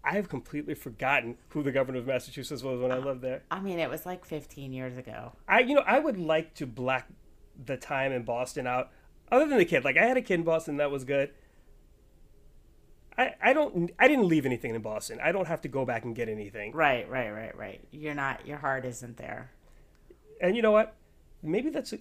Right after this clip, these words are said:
Speaker 1: a good thing for Joe Kennedy. Maybe now that he's no longer in Congress, he can get the fuck out of Massachusetts. The Kennedy, Kennedys, listen, you don't have to stay there.
Speaker 2: Yeah, didn't, um, was it his uncle or his great-grandfather? He was a New York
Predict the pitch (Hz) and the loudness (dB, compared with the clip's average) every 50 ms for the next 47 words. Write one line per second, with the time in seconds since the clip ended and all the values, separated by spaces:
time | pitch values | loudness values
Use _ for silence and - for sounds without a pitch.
0 | - - 160 127 170 180 175 - 190 156 - 147 127 151 139 139 180 170 139 117 | -4 -6 -4 -2 -2 -4 -2 -2 -4 -4 -4 -4 -4 -4 -2 0 0 0 0 -2
1 | 117 113 123 170 214 269 277 208 151 151 156 160 156 151 - - 151 143 123 120 | -4 -2 -2 -2 -2 -2 -2 -2 0 0 0 0 -2 -6 -10 -10 -12 -12 -10 -8
2 | 123 120 117 123 127 139 143 127 113 110 110 113 131 143 160 165 170 170 - - | -8 -6 -2 -2 0 0 -2 -2 -4 -4 -4 -4 -2 -2 -2 -2 -2 -4 -8 -16
3 | - - - - - 143 127 123 - 131 127 135 139 170 180 175 - - - - | -20 -20 -16 -8 -6 -6 -6 -4 -2 -2 -2 -2 -2 -4 -6 -8 -8 -14 -20 -20
4 | - - - - - 233 254 - 254 190 139 113 - 143 156 - - 143 - - | -20 -20 -16 -10 -6 -6 -4 -2 -2 -4 -4 -4 -6 -6 -6 -6 -10 -12 -10 -10
5 | 156 147 - 139 131 127 120 117 120 117 120 - 117 - - 117 110 - - - | -10 -10 -8 -8 -6 -6 -4 -4 -6 -6 -6 -8 -12 -14 -14 -14 -14 -14 -16 -16
6 | - - - - - 175 - 262 285 285 285 254 - - 285 294 269 190 139 - | -18 -20 -16 -10 -8 -4 -2 0 0 0 0 -4 -4 -2 -2 -2 0 -2 -2 -4
7 | 214 240 254 - - 131 - - - - - - - - _ _ - - - - | -4 -6 -4 -4 -6 -8 -12 -12 -20 -20 -20 -20 -20 -20 _ _ -20 -20 -20 -20
8 | - - - - 165 233 254 208 247 254 247 - 226 254 247 - - 254 - - | -20 -20 -12 -4 0 0 2 4 4 2 2 0 -2 -4 -2 -2 -2 -4 -4 -2
9 | 262 254 262 240 233 202 151 107 98 - - - - - - - - - - 302 | -2 -2 0 2 4 4 4 2 -2 -8 -16 -20 -20 -20 -20 -20 -20 -10 -4 -2
10 | 320 269 - 254 277 285 302 294 262 - - 233 233 226 226 214 208 202 196 190 | 0 0 0 -2 -2 -2 -2 -4 -4 -6 -6 -6 -4 -4 -4 -4 -6 -6 -8 -10
11 | 160 - - - - 165 170 185 - 196 175 160 - - - 190 214 - - - | -12 -16 -20 -20 -18 -16 -14 -10 -8 -6 -6 -6 -8 -8 -10 -10 -12 -10 -8 -6
12 | 285 262 254 220 170 151 143 139 139 - - 185 208 202 - - 190 208 214 214 | -4 -2 0 0 0 0 0 -2 -4 -6 -4 -4 -4 -4 -6 -6 -4 -4 -4 -4
13 | - 240 - - - - - - - 220 208 233 220 185 214 202 214 220 226 240 | -4 -6 -6 -6 -6 -12 -12 -10 -10 -8 -6 -6 -6 -4 -4 -4 -4 -2 -2 -2
14 | 269 269 - - - - | -4 -4 -6 -8 -12 -20